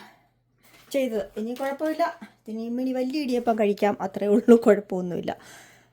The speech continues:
അല്ലാതെ ഇനിയിപ്പം ഡബിൾ പണിയല്ലേ, അല്ലെങ്കിൽ നമ്മളിനി ഇലയട ഉണ്ടാക്കണമെങ്കിൽ ഇല എടുത്ത് മാറ്റി വെക്കണം. ഇനി ഈ കുഴച്ചത് ഇച്ചിരി കൂടെ ലൂസായിട്ട്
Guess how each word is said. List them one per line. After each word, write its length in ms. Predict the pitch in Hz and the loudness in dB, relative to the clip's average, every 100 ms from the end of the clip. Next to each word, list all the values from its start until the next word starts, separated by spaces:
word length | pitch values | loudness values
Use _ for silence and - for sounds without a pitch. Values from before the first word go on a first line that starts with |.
| _ | _
അല്ലാതെ 400 | 175 175 175 175 196 208 - | -18 -14 -12 -10 -10 -10 -10
ഇനിയിപ്പം 360 | - - - 180 - - - | -10 -10 -8 -10 -10 -16 -4
ഡബിൾ 180 | 196 202 254 | 2 4 8
പണിയല്ലേ, 420 | 254 247 220 196 190 | 10 10 8 8 6
അല്ലെങ്കിൽ 220 | 190 196 | 4 2
നമ്മളിനി 300 | 196 202 202 208 | 0 2 4 4
ഇലയട 260 | 202 202 202 202 | 6 6 4 2
ഉണ്ടാക്കണമെങ്കിൽ 480 | 196 196 196 202 196 | 0 0 0 2 4
ഇല 80 | 190 | 4
എടുത്ത് 180 | 190 190 190 | 4 2 2
മാറ്റി 200 | 190 190 | 2 2
വെക്കണം. 240 | 185 196 196 | 2 2 4
ഇനി 140 | 190 202 208 - - - | 4 2 0 -8 -12 4
ഈ 40 | 190 196 | 4 8
കുഴച്ചത് 400 | 175 175 - 202 | 6 6 6 8
ഇച്ചിരി 240 | 202 - 202 | 8 8 8
കൂടെ 140 | 202 208 185 | 8 6 4
ലൂസായിട്ട് 500 | 175 208 208 202 | 2 2 2 4